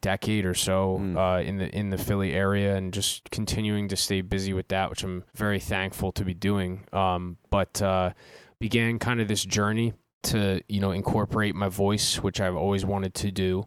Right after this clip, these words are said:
Speaker 1: in my own music. So Much Chime, um, was, like, the first single that I put out where I used my voice. And, uh, Fisherman is out.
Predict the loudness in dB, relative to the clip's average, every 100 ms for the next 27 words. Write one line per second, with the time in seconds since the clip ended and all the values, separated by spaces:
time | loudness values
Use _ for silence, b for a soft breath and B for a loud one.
0 | -6 -6 -2 0 0 0 2 0 0 -2
1 | -4 -14 _ _ _ _ -6 -4 -4 -4
2 | -6 -6 -2 0 0 -2 -6 -10 -4 0
3 | 0 -2 -8 -10 -4 -2 -2 -4 -4 -8
4 | -6 -2 -2 -2 -4 -4 -2 -2 -2 -2
5 | -2 -2 -2 -2 -2 0 -2 0 0 0
6 | -2 -4 -4 -6 -6 -2 -2 -2 -8 -12
7 | b b b -2 0 0 -2 -2 0 2
8 | 0 -2 -2 0 0 0 0 0 2 2
9 | 2 0